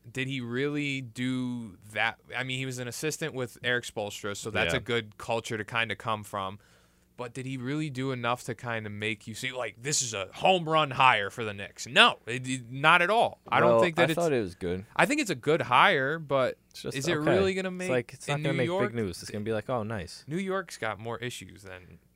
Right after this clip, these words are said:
Speaker 2: But
Speaker 1: Dick
Speaker 2: that, maybe that might be a
Speaker 1: head
Speaker 2: guy
Speaker 1: coach.
Speaker 2: that you need. Um, you know, obviously
Speaker 1: That's what
Speaker 2: Jeff
Speaker 1: I thought.
Speaker 2: Hornacek
Speaker 1: Th-,
Speaker 2: sucks.
Speaker 1: that's what I thought about Jeff Hornacek, though. Two
Speaker 2: He
Speaker 1: years,
Speaker 2: sucks, that guy.
Speaker 1: but no,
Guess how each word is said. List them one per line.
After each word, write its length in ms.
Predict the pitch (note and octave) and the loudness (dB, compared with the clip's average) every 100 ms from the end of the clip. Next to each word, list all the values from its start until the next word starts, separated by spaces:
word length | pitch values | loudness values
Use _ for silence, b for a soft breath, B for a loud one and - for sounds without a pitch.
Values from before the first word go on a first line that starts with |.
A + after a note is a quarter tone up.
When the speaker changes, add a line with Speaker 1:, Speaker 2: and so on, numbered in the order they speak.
| _ _ | _ _
Speaker 2:
But 60 | B2+ | -2
Speaker 1:
Dick 60 | |
Speaker 2:
that, 100 | E3 | 2
maybe 140 | F#3+ A#3 | 4 4
that 100 | B3 | 4
might 180 | C#4+ G#3+ | 0 2
be 80 | |
a 20 | F#3 | 2
Speaker 1:
head 80 | A#2+ | 4
Speaker 2:
guy 80 | A#2 | 2
Speaker 1:
coach. 80 | |
Speaker 2:
that 220 | A2+ G2 G#2+ | 2 -2 -6
you 60 | |
need. 340 | G#2 G2+ F2 - _ | -4 -4 -4 -8 _
Um, 480 | F#2+ G2 F#2+ F#2 F2+ - A2 _ F#2 | -4 -2 -2 -4 -6 -14 -20 _ -8
you 80 | |
know, 180 | F#2 F2 - - | -4 -4 -6 -6
obviously 140 | G2 | 0
Speaker 1:
That's 260 | B2 E3+ - | 2 2 4
what 80 | |
Speaker 2:
Jeff 160 | G3+ F#3+ | 4 6
Speaker 1:
I 80 | G3 | 4
thought. 20 | |
Speaker 2:
Hornacek 200 | A2 F#2+ | 2 0
Speaker 1:
Th-, 140 | - - | -6 -6
Speaker 2:
sucks. 440 | - D3 - - | -2 -2 -2 -4
Speaker 1:
that's 240 | - G#3+ | 0 0
what 80 | A3 | 2
I 140 | G#3+ A3 | 2 2
thought 240 | A3 G#3+ | 0 0
about 240 | G3+ G3 | 0 -2
Jeff 220 | E3+ G3 - | 0 -2 -2
Hornacek, 420 | A3+ A3+ C#3 A2+ | -4 -2 -4 -2
though. 160 | G#2+ | -4
Two 220 | F#2 - G3+ | -4 -4 0
Speaker 2:
He 80 | |
Speaker 1:
years, 180 | A3 A#3 | 0 0
Speaker 2:
sucks, 220 | F2+ - | 0 -2
that 180 | - - | -6 -6
guy. 60 | - | -2
Speaker 1:
but 140 | F3+ | -2
no, 100 | F3 | 0